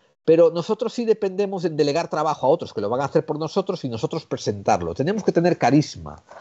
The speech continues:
don de gentes. Y sobre todo tenemos que actuar como si estuviésemos siempre trabajando. Y, ah, y otra cosa, usar los recursos de la empresa, que si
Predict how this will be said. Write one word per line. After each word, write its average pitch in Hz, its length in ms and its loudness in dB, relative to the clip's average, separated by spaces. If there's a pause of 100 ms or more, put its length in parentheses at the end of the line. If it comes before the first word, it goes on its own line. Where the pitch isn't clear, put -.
(180)
don 175 240 2
de 165 80 6
gentes. - 880 -4 (480)
Y 143 80 -2
sobre 165 220 4
todo 208 260 6
tenemos 214 580 -2 (320)
que 151 440 4 (580)
actuar 175 420 0
como 175 160 -4
si - 60 -10
estuviésemos 143 540 -6
siempre 156 320 0
trabajando. 139 640 -4 (260)
Y, 120 120 0
ah, - 220 2
y 131 80 -6
otra 139 200 0
cosa, - 260 0
usar 123 300 -2
los 165 100 0
recursos 147 340 -6
de 110 60 -4
la 104 80 2
empresa, 98 460 -4 (400)
que - 120 2
si 104 400 -2